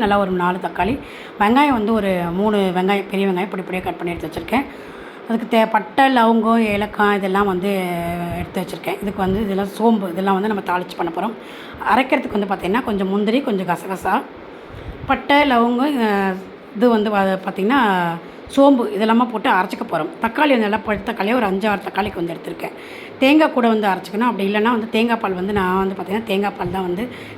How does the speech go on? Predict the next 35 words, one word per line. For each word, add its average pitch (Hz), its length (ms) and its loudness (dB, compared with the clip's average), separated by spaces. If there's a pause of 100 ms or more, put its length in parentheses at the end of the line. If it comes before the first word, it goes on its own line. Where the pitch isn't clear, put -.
கரைச்சி 185 300 -2
கடைசியில் 175 380 -2
வந்து 175 160 -4
விட 160 180 -4
போறேன். 156 200 -4 (640)
அஹ், 208 220 6
இல்லைன்னா 220 280 4
தேங்காய் 247 300 4
வந்து 220 160 0
ஒரு 220 100 4
அரை 185 120 2
மூடி 190 200 -2
தேங்காய் 196 280 0
துருவி 175 260 -4
கூட 196 160 -2
போட்டுட்டு 208 260 -6
இதில் 180 180 -4
கூட 190 160 -4
சேர்த்து 190 280 -6
அரைச்சிக்கலாம். 175 500 -6
இப்போ 254 120 -2
நம்ம 233 200 0
ஃபஸ்ட்டு 202 300 -4 (420)
இதில் 233 180 0
வந்து 220 160 0
தண்ணி 220 220 2
விட்டு 226 220 -2
கொஞ்சம் 190 220 -4
ஊற 208 120 -2
வச்சுக்கிறேன் 185 340 -6
இந்த 175 100 -2 (100)
தேங்காய் 175 260 -2
பாலில், 170 260 -4 (1700)
தேங்காய் - 300 -12
பொடியில். 185 360 0